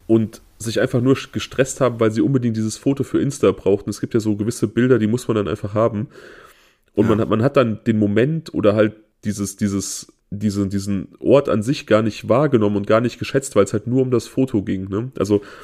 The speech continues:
Speaker 1: das
Speaker 2: Ja,
Speaker 1: war
Speaker 2: genau.
Speaker 1: am krassesten. Es gibt, ich war in Brügge und da gibt's so eine, so eine kleine Brücke, ich hab keine Ahnung, wie die heißt, und das ist auf jeden Fall ein relativ beliebter Spot. Da standen die Leute Schlange, ich bin kaum durchgekommen, ja, und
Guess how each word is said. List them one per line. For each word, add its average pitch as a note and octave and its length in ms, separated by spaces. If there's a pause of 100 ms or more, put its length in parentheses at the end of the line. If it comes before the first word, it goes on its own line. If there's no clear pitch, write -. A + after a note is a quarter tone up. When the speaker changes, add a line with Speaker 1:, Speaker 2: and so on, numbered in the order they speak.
(260)
Speaker 1:
das F#2 140
Speaker 2:
Ja, F#2 60
Speaker 1:
war A2+ 100
Speaker 2:
genau. F#2+ 100
Speaker 1:
am A2+ 60
krassesten. - 440
Es G2+ 100
gibt, - 320
ich - 140
war A2 80
in G#2 140
Brügge C3 420
und G#2+ 120
da G2+ 60
gibt's A2 200
so A2 80
eine, G2+ 200
so G2+ 100
eine G2 100
kleine G#2+ 280
Brücke, A#2+ 280
ich - 100
hab - 80
keine G#2 220
Ahnung, G#2+ 160
wie G#2 60
die G#2 100
heißt, G#2 220
und G2 40
das G2 120
ist - 60
auf G2+ 100
jeden A2 100
Fall G#2+ 100
ein G2 60
relativ G#2+ 380
beliebter G#2 360
Spot. G#2+ 280 (960)
Da G2 120
standen B2+ 220
die B2 80
Leute A#2 240
Schlange, B2 240
ich - 140
bin B2+ 140
kaum A#2 300
durchgekommen, A#2+ 800 (100)
ja, G#2+ 220
und G#2 280